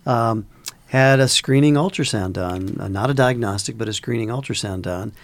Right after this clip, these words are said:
and we found something. It looked like there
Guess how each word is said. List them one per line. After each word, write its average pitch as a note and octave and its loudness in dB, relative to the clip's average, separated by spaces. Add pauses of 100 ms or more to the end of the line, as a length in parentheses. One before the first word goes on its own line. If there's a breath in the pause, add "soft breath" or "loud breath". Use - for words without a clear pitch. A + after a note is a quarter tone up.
(320 loud breath)
and B2 -2
we D3 4
found E3+ 2
something. - -6
It - -10
looked C3+ 0
like C3 0
there B2+ -2